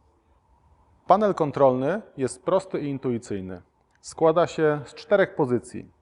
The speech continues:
Pierwsza pozycja oznacza wyłączone urządzenie. Druga pozycja oznacza zarówno odsysanie,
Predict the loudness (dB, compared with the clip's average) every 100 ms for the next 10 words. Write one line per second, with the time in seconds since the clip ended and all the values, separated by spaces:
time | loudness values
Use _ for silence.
0 | _ _ _ _ _ _ _ _ _ 0
1 | 0 2 0 0 -4 0 2 2 2 -2
2 | 0 0 0 0 -2 0 -2 -2 -4 -4
3 | -8 -10 -18 _ _ _ _ _ _ _
4 | -20 -20 -8 0 4 4 4 -2 -2 2
5 | 4 4 -2 -14 -8 -2 0 2 6 6
6 | 4 -4 _ -4 2 2 2 -2 2 0
7 | 0 -6 0 0 0 -2